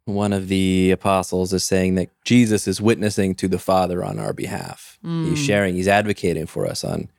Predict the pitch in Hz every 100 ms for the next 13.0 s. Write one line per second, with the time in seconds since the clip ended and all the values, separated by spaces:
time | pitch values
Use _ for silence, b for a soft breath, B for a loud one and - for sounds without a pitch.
0 | _ - - 90 87 73 - _ _ _
1 | _ 85 90 - 107 98 92 117 120 110
2 | - _ _ _ - 131 113 107 110 -
3 | 78 90 92 - 85 64 - _ _ _
4 | - - 175 - 165 160 151 143 98 95
5 | - 98 87 - 90 87 87 90 - 90
6 | 90 90 85 - - 202 - 127 117 107
7 | 107 101 117 110 101 - _ _ _ _
8 | - 120 113 98 90 - 92 - - -
9 | _ 98 101 95 - 98 92 87 - -
10 | - _ _ _ _ _ - 98 98 98
11 | 92 - 101 98 - 98 98 92 92 92
12 | 90 - - 90 90 - - 55 -